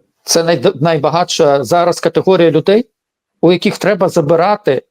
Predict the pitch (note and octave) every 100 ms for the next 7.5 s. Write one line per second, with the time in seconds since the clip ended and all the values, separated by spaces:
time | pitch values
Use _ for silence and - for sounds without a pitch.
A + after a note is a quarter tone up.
0 | _ D#3+ E3+ - A#3+ C4 A#3 A#3 G#3 G#3
1 | D3+ C#3 F3 E3 B2 A2+ - C3+ D3+ -
2 | B2+ C#3+ - D3 - C3 B2 C#3 C3+ C#3+
3 | C3 A#2+ C3 B2+ - B2+ D3 B2+ - A#2
4 | - - - F#3 G3 - C4+ D4 - -
5 | A#3 - - - - A3 G3+ E3 D3 _
6 | G#3+ D4 F#3+ C#3 - C#3 - F3+ G3 F3+
7 | F3 E3+ - D3 A2+